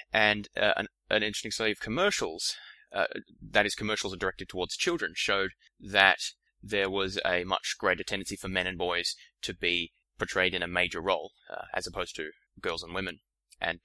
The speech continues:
you know, uh, boys portrayed as more active and in an occupational setting,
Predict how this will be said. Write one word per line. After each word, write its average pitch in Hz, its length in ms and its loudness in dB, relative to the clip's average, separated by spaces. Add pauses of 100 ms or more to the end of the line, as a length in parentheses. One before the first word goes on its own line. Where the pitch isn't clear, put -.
you 95 160 -12
know, 73 80 -12 (160)
uh, 90 140 0
boys 95 320 2
portrayed 90 320 -2
as - 80 -10
more 87 180 -6
active - 480 0 (380)
and 92 160 0
in 87 100 -12
an 87 140 -8
occupational 95 580 -2
setting, - 360 -2